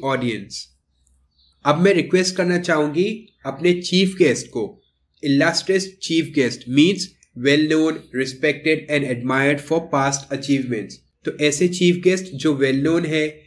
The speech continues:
रिस्पेक्टेड है और अपने पास्ट अचीवमेंट जो भी उन्होंने पास्ट में हासिल किया है उसके लिए जाने जाते हैं। तो इस चीफ गेस्ट को मैं ऑडियंस को स्पीच डिलीवर करने के लिए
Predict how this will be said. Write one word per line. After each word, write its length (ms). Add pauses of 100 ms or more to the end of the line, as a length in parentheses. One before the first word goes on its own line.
(180)
रिस्पेक्टेड 640
है 160
और 200
अपने 260
पास्ट 680
अचीवमेंट 600
जो 320
भी 140
उन्होंने 320
पास्ट 460
में 80
हासिल 420
किया 200
है 300 (140)
उसके 320
लिए 140
जाने 400
जाते 340
हैं। 260 (520)
तो 140
इस 280
चीफ 180
गेस्ट 320
को 140
मैं 360
ऑडियंस 400
को 160
स्पीच 460
डिलीवर 320
करने 300
के 120
लिए 420